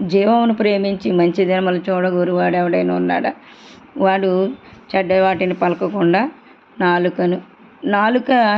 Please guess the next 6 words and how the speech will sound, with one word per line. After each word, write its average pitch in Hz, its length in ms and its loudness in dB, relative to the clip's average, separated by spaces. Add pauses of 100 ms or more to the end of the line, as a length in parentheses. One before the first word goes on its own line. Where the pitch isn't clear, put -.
(180)
చాలా 202 260 2
చిన్న 196 320 -2
అవయవం 196 380 0
అయినప్పటికీ 185 540 -2
అది 190 200 -2
బహుగా 180 460 0